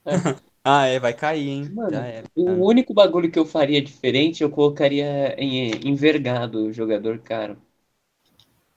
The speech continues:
Speaker 2: Não
Speaker 1: Se quiser
Speaker 2: resta.
Speaker 1: depois eu, mano, se quiser depois eu, eu faço pra você. Eu, eu
Speaker 2: Aham.
Speaker 1: manjo
Speaker 2: Mano, eu
Speaker 1: Photoshop
Speaker 2: não
Speaker 1: um pouco.
Speaker 2: sei, eu não sei nada de edição. Eu
Speaker 1: Hum.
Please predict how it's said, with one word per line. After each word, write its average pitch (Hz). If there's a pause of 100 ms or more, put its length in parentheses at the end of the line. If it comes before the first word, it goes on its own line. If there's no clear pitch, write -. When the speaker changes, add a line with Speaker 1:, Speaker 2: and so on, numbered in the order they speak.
(680)
Speaker 2:
Não 135
Speaker 1:
Se -
quiser 139
Speaker 2:
resta. 185
Speaker 1:
depois 190
eu, 208 (400)
mano, 190
se 160
quiser 165
depois 170
eu, 180
eu 165
faço 143
pra 117
você. 120 (100)
Eu, 123
eu 127
Speaker 2:
Aham. -
Speaker 1:
manjo 139 (100)
Speaker 2:
Mano, 170
eu 143
Speaker 1:
Photoshop -
Speaker 2:
não 156
Speaker 1:
um -
pouco. 165
Speaker 2:
sei, 131
eu 139
não 147
sei 156
nada 151
de 127
edição. 123
Eu 117
Speaker 1:
Hum. 143